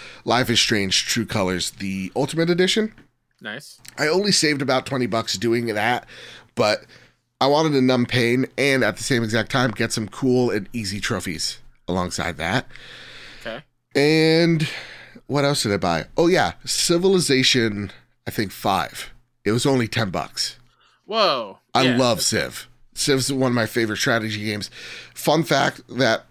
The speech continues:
Speaker 1: probably not a lot of people know on the show is Civilization four is on my short list of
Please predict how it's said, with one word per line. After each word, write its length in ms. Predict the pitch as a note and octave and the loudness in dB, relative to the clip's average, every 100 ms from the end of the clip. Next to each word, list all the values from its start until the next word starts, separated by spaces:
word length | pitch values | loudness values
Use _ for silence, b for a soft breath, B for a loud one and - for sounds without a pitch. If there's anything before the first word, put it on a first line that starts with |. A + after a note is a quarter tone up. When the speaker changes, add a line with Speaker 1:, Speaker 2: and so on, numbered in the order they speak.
| _ - | _ -4
Speaker 1:
probably 300 | B2 C3 A#2+ | 0 2 4
not 200 | A#2 A2+ | 2 2
a 40 | |
lot 180 | A2+ A2+ | 2 2
of 60 | |
people 260 | G2 A2+ A2 | 0 -2 -2
know 220 | G2+ G#2 | -2 0
on 120 | G#2 | -2
the 80 | F#2+ | 0
show 280 | - A2+ A#2 | 0 0 0
is 160 | F#2+ - B B B | -2 -6 B B B
Civilization 880 | - D3 E3 C#3+ C3 C3+ A2+ G#2+ - | 0 2 4 4 4 4 2 0 -4
four 440 | - A2+ G#2 G#2 F2+ | -8 -2 0 2 2
is 180 | F2 | 0
on 180 | - G#2 | -2 0
my 120 | G2+ | 0
short 380 | F#2+ - A2 - _ _ - | 2 2 0 -2 _ _ -6
list 380 | G#2+ G2 - G2+ | -4 -2 -2 -2
of 220 | F2 | -4